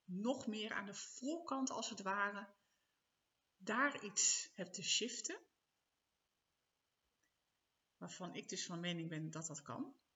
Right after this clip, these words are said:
En als je dat, eh, gedaan hebt, dan sta jij anders in het leven. Dan ervaar jij dingen op een andere manier. Dan kijk je anders naar dingen.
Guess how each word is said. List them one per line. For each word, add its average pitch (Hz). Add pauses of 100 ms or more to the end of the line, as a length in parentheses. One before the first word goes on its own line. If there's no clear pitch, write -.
(1200)
En 196
als 208
je 180
dat, - (340)
eh, 180
gedaan 170
hebt, - (640)
dan 165
sta 220
jij 185
anders 180
in -
het 180
leven. 180 (720)
Dan 170 (1200)
ervaar 190
jij 208
dingen 214
op 220
een 196
andere 214
manier. 220
Dan 170 (200)
kijk 196
je -
anders 220
naar 208
dingen. 208